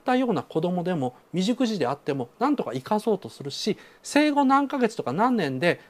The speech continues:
ぱったり死んじゃったような弱い子、子も医療の力でなんとか生かしてると。それは素晴らしいことなんだけども、同時に僕らの世界は、すごく生きづらい人たちっていうのを生かすようにしてると。これが福祉が巨大になってる、まあ、あの、理由でもある。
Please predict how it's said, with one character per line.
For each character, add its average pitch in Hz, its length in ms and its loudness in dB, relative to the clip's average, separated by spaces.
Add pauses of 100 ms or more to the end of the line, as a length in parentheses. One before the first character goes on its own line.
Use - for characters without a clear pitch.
(240)
ぱ 214 80 0
っ - 60 -12
た 320 100 2
り 254 80 0
死 233 140 -2
ん 226 40 0
じ 226 60 4
ゃ 214 40 4
っ - 20 -8
た 240 80 -2
よ 220 60 2
う - 20 0
な 131 60 0
弱 214 260 4
い 226 80 2
子、 147 260 -6 (380)
子 226 100 -2
も 151 240 2
医 254 140 6
療 262 140 6
の 135 100 0
力 156 260 -2
で 120 80 -2
な 175 120 -2
ん 220 40 -2
と - 80 -6
か 117 80 -8
生 123 80 -6
か 202 160 -2
し - 80 -8
て - 100 -10
る - 120 -16
と。 - 80 -20 (340)
そ - 80 -6
れ 320 80 2
は 320 80 6
素 269 180 -2
晴 311 120 6
ら 330 100 6
し 311 140 -6
い 302 60 2
こ 277 100 0
と 196 100 -2
な 165 80 0
ん 156 60 -2
だ 143 80 0
け 151 80 0
ど 156 80 -4
も、 143 120 -4 (340)
同 277 180 6
時 277 100 0
に 285 100 4
僕 269 220 4
ら 190 100 6
の 135 80 0
世 180 180 0
界 117 240 -4
は、 147 240 2 (340)
す - 180 -6
ご 320 160 6
く - 120 -6
生 175 160 2
き 285 100 2
づ 285 160 2
ら 285 140 6
い 214 60 4
人 - 220 -2
た 143 140 -2
ち - 180 -14
っ - 20 -20
て 131 100 -2
い 147 80 -2
う 160 80 -2
の 151 100 0
を - 100 -6
生 147 80 -6
か 240 160 4
す - 140 -2
よ 104 60 0
う - 20 -12
に 95 60 -14
し - 60 -16
て - 80 -12
る - 60 -20
と。 - 100 -20 (120)
こ 277 80 -6
れ 285 40 -2
が 277 200 4 (180)
福 - 200 -2
祉 269 120 2
が 240 120 6
巨 240 120 4
大 233 180 8
に 220 60 -2
な 220 80 2
っ 214 60 -4
て - 120 -8
る、 - 60 -10 (460)
ま 135 340 -4
あ、 135 80 -4
あ 127 60 -2
の、 113 100 -8
理 139 140 -2
由 214 120 2
で 196 120 2
も 107 140 -6
あ - 20 -16
る。 208 60 -20